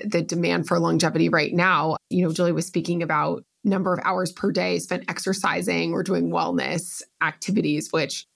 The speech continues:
is fascinating. My number is probably not very high, um, but it should be higher. And I think it exactly gets to your point, Sam. People are fascinated by,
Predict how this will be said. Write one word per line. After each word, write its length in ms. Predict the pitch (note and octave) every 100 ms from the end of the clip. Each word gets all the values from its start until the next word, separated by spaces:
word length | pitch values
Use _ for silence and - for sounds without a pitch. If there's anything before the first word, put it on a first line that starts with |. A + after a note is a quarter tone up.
| _
is 140 | F3+ -
fascinating. 760 | E3+ D#3 - D#3+ B2+ C#3+ F3 -
My 240 | D#3+ D#3+ D#3+
number 260 | D#3 D3+
is 80 | -
probably 380 | - - E3+ E3
not 320 | D#3+ C#3+ C#3+ - -
very 220 | E3+ -
high, 480 | F3 D#3+ B2 C#3+ D#3+ -
um, 160 | D#3+
but 80 | D#3+
it 80 | -
should 160 | - G#3
be 100 | G3+
higher. 460 | E3 C#3 C#3+ - - _ _ A3
And 200 | A3+ G#3+
I 60 |
think 260 | C4 D4 -
it 140 | G3 -
exactly 340 | G#3 G3 G#3
gets 200 | G3 F3+
to 40 | -
your 80 | E3+
point, 200 | - -
Sam. 300 | D#3+ D3 -
People 280 | G3 A3
are 120 | G#3 -
fascinated 920 | - E3 D#3+ - F3 E3 D3 D3+ - -
by, 460 | E3 C#3 C3+ B2+